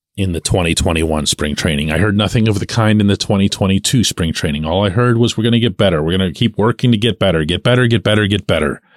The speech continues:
That's it. There wasn't anything else. The moment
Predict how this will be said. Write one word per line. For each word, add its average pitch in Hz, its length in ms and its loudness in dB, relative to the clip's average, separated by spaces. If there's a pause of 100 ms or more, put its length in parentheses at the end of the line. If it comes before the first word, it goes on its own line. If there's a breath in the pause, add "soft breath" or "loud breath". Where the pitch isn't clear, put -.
(260 soft breath)
That's 110 240 0
it. - 240 -2 (640)
There 107 160 0
wasn't 104 380 2
anything 104 260 2
else. 90 160 -4
The 95 80 -4
moment 135 560 2